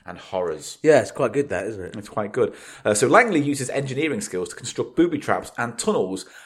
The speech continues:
Speaker 1: amongst the collection of items and trash that was beginning to fill their house.
Speaker 2: Wow.
Speaker 1: So now he's thinking, "What this place needs, a little bit of Indiana Jonesing up."
Speaker 2: Wow, so
Speaker 1: The houses became a maze of boxes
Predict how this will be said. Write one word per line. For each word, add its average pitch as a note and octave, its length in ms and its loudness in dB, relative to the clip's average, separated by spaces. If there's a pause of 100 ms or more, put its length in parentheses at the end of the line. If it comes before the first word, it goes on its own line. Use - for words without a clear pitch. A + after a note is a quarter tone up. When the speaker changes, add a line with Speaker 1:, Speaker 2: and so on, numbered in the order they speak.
(140)
Speaker 1:
amongst C#3 380 0
the D3+ 80 0
collection B2+ 320 0
of - 60 -4
items F#2+ 360 0
and G2 100 -8
trash F#2 260 -6
that D#2+ 100 -2
was E2+ 80 -6
beginning G2 360 -2
to - 60 -14
fill F2 240 0
their E2+ 240 2
house. F2+ 300 -4
Speaker 2:
Wow. F2+ 380 2
Speaker 1:
So A#2 120 -4
now C#3+ 220 6
he's G2+ 160 2
thinking, G2 400 -4 (300)
"What C#4+ 180 4
this D#4 140 -2
place E3+ 280 4
needs, A2+ 280 -2
a - 40 -6
little B3+ 220 -2
bit A#3+ 160 2
of A#3 80 2
Indiana A3+ 400 6
Jonesing A3+ 380 12
up." G#3 340 4 (380)
Speaker 2:
Wow, A#2+ 400 0
so A2+ 420 0 (220)
Speaker 1:
The A#2 100 2
houses D#3+ 320 6
became C#3+ 300 0
a C3 40 -2
maze C#3 300 2
of A2+ 160 -2
boxes G#2 580 0